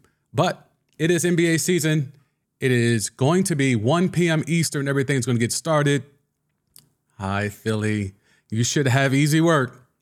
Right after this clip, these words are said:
Don't trick this off. But second round, then we'll have some fun. But as we start, let's get right into the bracket. We just need to go ahead and just break this down nice and easy, nice and simply.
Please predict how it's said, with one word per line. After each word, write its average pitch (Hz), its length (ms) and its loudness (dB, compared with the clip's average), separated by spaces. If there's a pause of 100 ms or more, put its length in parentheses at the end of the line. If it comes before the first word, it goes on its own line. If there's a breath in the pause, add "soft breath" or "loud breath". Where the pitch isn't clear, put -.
(220)
Don't 120 160 0
trick 165 220 -2
this 151 220 -2
off. 117 420 0 (440)
But 98 140 -8
second 165 340 -2
round, 98 500 0 (180)
then 131 240 0
we'll 120 120 2
have 104 200 0
some 90 140 -10
fun. - 300 -12 (380 soft breath)
But 135 180 0
as 175 200 0
we 180 120 2
start, 214 500 -2
let's 170 160 -2
get 180 200 -2
right 175 260 0
into 165 680 0
the 151 200 -2
bracket. 147 600 -4 (640)
We 131 120 -2
just 156 180 -2
need 156 140 0
to 123 80 -2
go 147 140 0
ahead 160 160 0
and 139 80 -2
just 127 200 -4
break 156 220 -4
this 165 160 -4
down 151 280 -2
nice 147 260 -2
and 135 120 -6
easy, 135 320 -4
nice 117 320 -2
and 135 140 -4
simply. 127 560 -4